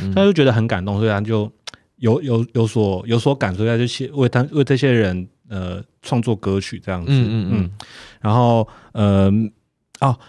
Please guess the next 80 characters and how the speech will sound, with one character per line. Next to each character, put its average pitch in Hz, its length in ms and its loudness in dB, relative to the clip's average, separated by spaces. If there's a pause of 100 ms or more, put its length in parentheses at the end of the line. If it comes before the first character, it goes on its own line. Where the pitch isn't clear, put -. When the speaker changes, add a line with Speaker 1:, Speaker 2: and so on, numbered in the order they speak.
Speaker 2:
然 131 100 0
后， 170 160 2
然 147 140 2
后 185 80 4
美 151 100 6
轮 120 160 4
明 131 100 4
宏 143 160 4
啊， 117 120 4
后 135 100 0
来 135 140 2
还 110 100 0
有 117 160 4
演 113 220 0
电 131 260 0
影， 85 140 -6
就 131 100 0
是 151 160 2 (120)
我， 101 180 -4
我 - 80 -2
前 135 120 2
面 151 60 0
不 135 80 0
是 120 60 -2
说 135 100 2
那 131 100 2
个 123 140 0
三 131 160 0
岛 123 80 2
由 98 80 2
纪 107 140 -2
夫 110 120 -6
很 98 160 -2
喜 95 140 -6
欢 90 160 -4
他 90 220 -6
吗？ 82 160 -8
Speaker 1:
嗯。 113 280 2 (680)
Speaker 2:
然 120 160 2
后 147 140 4
呢， 135 160 4
他 135 140 0
有 139 120 6
演 104 220 4
一 98 80 0
部 123 320 2
电 135 200 2
影 95 200 4
叫 117 120 2
做 107 320 2
《黑 127 640 0
蜥 123 320 2
蜴》。 127 280 0 (440)
那 113 120 0
《黑 135 140 4
蜥 135 280 0
蜴》 131 80 0
是 135 100 -2
那 127 80 2
个 101 200 2
川 139 320 0
端 139 280 2
康 135 260 -2
成 90 240 0
的 92 340 -2
小 92 180 -6
说， 110 320 0 (260)
然 95 120 -10
后 95 40 -6
三 120 120 -2
岛 110 100 2
由 95 80 0
纪 104 140 -4
夫 104 100 -4
把 95 140 -4
它 92 60 -6
改 90 160 -4
成 85 180 -8
剧 120 180 0
本。 85 220 -6